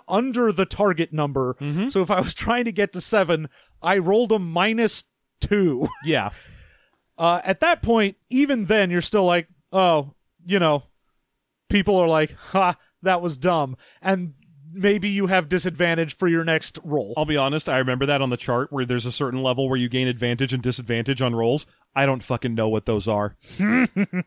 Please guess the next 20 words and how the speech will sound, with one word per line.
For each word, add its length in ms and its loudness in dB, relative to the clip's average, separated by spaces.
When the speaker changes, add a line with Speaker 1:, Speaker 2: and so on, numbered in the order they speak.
Speaker 2:
don't 120 2
remember 260 0
seeing 280 -2
that 140 2
in 60 -2
the 60 -4
combat 400 0
system. 260 -4
Like, 100 -2
this 140 -2
game's 220 -4
combat 360 0
system 260 -4
had 140 0
so 320 -2
many 220 0
different 340 -2
things 240 0
going 300 0
on 200 2